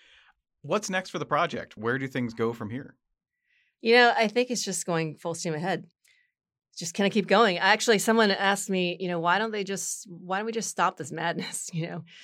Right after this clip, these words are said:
Speaker 2: but you really, the O E C D Secretariat cannot stop unless someone tells them to. So until that happens, unless, until the G twenty says, "Okay, we're abandoning, we're abandoning all of this"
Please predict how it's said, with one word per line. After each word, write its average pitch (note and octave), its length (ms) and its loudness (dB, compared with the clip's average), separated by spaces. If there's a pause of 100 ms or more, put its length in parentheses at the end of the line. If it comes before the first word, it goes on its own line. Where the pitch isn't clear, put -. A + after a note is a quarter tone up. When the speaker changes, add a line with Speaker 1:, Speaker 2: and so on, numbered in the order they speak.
(280)
Speaker 2:
but F3 340 2
you G#3+ 120 -6
really, G#3+ 560 4 (280)
the B3 200 4
O C#4+ 40 -2
E D#4+ 60 0
C B3 320 0
D A3+ 140 -4
Secretariat G#3+ 640 0
cannot F3+ 360 2
stop F3 360 4
unless E3 260 -2
someone E3+ 180 0
tells E3 260 -4
them D#3 100 -10
to. - 320 -14 (480)
So F3 580 0 (100)
until A3 760 -6 (680)
that G3 220 4
happens, E3 360 0
unless, F#3+ 220 -6
until G3+ 200 -6
the F#3+ 60 0
G F3+ 140 0
twenty F3+ 220 -2
says, E3+ 240 0
"Okay, F3+ 200 0
we're E3 100 4
abandoning, E3 520 0
we're F3 240 0
abandoning E3 480 -6
all D#3 160 -8
of - 60 -14
this" D#3 340 -8